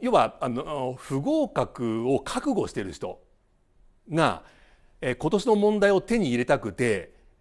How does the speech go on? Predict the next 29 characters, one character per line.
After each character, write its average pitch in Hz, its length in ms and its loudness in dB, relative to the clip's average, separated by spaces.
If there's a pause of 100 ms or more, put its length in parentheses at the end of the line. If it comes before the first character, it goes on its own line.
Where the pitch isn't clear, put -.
(240)
遅 214 200 -4
く 277 120 -6
な 269 100 0
っ 277 100 -8
て 247 100 2
か 262 120 2
ら 151 260 2 (180)
出 147 220 2
し - 40 -6
て 117 80 -6
く 101 80 -8
れ 90 80 -12
る 87 60 -16
ん 80 40 -18
で 80 60 -20
す - 20 -16
ね。 175 140 -10 (520)
だ 208 80 2
か 165 400 -2
ら 269 100 -2
必 269 120 0
ず 233 260 0 (240)
下 - 240 -6
が 262 120 2
る 180 100 2
ん 87 40 -6
で - 80 -16
す - 60 -18
よ。 78 140 -14